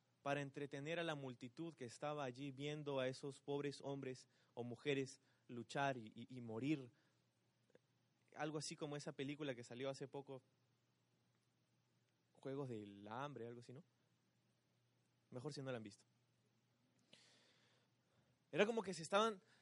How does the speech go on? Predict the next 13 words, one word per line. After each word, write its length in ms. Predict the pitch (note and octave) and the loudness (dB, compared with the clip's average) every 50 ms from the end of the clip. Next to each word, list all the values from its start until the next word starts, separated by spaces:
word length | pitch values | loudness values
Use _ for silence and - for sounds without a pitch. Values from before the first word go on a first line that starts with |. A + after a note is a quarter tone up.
| - - _ | -20 -12 _
estaban 320 | - C3+ - A3 B3 C#4+ D4 | -6 4 8 8 8 10 8
condenados 560 | C#4 C#4 B3+ A#3+ A#3 A3 A#3+ B3+ B3 - - | 6 4 4 4 4 8 10 10 10 10 6
a 60 | G3 | 4
muerte, 440 | F3+ G3+ A#3+ C4+ B3 - - F3+ E3+ | 4 6 6 6 6 6 4 0 -2
y 120 | E3+ F#3 | 0 -2
porque 240 | D#3+ F3+ F#3 F3 F#3+ | -2 -4 -4 -4 -4
estaban 280 | F3+ - A#3+ B3 B3+ B3 | -2 2 2 2 4 4
condenados 540 | B3+ A#3 G#3 G3 F#3+ G3+ A3 A3+ A3 G3+ G#3 | 2 2 2 2 2 4 4 4 4 4 2
a 40 | |
muerte, 360 | F#3 F#3+ G#3+ A#3+ A#3+ - G3+ F#3 | 0 2 2 0 2 2 2 2
Roma 260 | F3 G3 G3+ G3+ G3 | 2 2 4 4 4
decía, 460 | F#3 F3 - - G3+ G3 G3 G3 - - - - _ - - _ - _ | 4 2 0 2 4 4 4 4 2 -2 -12 -20 _ -20 -20 _ -18 _
"Cada 440 | - G3+ A3 A#3 B3 B3 A#3+ A#3+ A3+ | -2 4 6 6 8 6 4 2 2